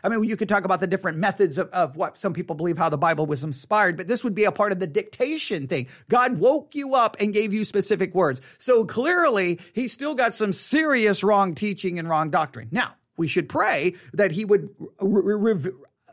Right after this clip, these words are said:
come to the understanding that, that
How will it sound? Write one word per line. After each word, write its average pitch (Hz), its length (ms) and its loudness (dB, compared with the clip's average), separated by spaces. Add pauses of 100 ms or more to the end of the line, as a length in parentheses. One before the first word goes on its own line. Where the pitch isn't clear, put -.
(100)
come 269 240 -2
to 262 100 -6
the 220 180 -2
understanding 226 840 -2 (220)
that, 175 340 0
that 208 300 0